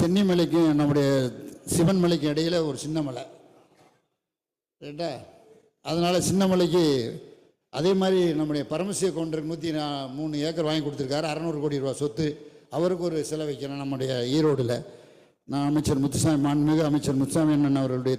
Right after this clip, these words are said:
தலைமையில. ஆக இப்படி எல்லா நிலைக்கும் வைக்கலாம். இப்ப அவர் கேட்கறது என்னன்னா, இப்ப தருமபுரியில பால் உற்பத்தி கம்மியா இருக்கு. காரணம், பிரைவேட் இருந்து அமுல்ல வாங்குனாங்க, அங்க வந்து கூட விலைக்கு வாங்குறாங்க. எப்படின்னா, அவங்க கூட விலைக்கு விக்கிறாங்க,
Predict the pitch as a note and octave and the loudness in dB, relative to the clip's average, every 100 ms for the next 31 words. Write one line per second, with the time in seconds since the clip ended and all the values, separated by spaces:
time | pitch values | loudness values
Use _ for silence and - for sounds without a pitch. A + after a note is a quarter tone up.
0 | C3 C3+ C3+ A2+ A2 C3+ - _ _ _ | -2 -4 -4 -6 -10 -12 -18 _ _ _
1 | _ _ _ _ D#3 F#3+ F#3 D3+ F#3+ E3+ | _ _ _ _ -4 0 0 2 4 4
2 | C#3 B2 D#3 F#3 F3+ D#3 D#3 D#3 F3+ G3 | 4 2 2 2 2 2 2 2 2 0
3 | D#3+ D3 C#3 - - D3+ D3 D#3+ C#3+ G3 | 0 -2 -4 -8 -10 -8 -6 -6 -2 -2
4 | G3+ F3+ F3 F3 F3 D3 C3+ - - - | 0 -2 -2 -2 -2 -4 -8 -12 -20 -20
5 | _ _ - C3 - F3+ G#3+ G#3 F#3+ G#3 | _ _ -20 -12 -8 -6 -4 -4 -4 -4
6 | D#3 F#3 G3+ E3 F3 E3+ E3 F3 F3+ D3 | -2 -2 -2 -2 -4 -2 -2 0 0 -2
7 | A2+ - - - - - _ _ _ _ | -6 -16 -20 -20 -18 -20 _ _ _ _
8 | _ - F3 F#3 F3 E3+ G3+ G#3 F3+ F3 | _ -8 -6 -6 -4 0 2 2 0 -2
9 | F3+ F3+ E3 F#3 F3 E3 E3 D#3 C3 A#2+ | -2 -2 -2 -2 -2 -2 -4 -6 -8 -14
10 | - - _ _ _ _ _ _ - E3 | -20 -20 _ _ _ _ _ _ -14 -8
11 | F#3+ F#3+ G3 G3 A#3 A3+ F#3+ G3 F3+ F3+ | -4 -4 -6 -6 -4 -2 -2 -2 -4 -4
12 | F3 E3 D#3 C#3+ D#3 E3 F#3+ F#3+ F#3+ D#3 | -4 -4 -6 -8 -10 -8 -6 -6 -6 -6
13 | G3 G3 F#3 F#3 D#3 F3 D3+ | -4 -2 -2 -4 -4 -4 -4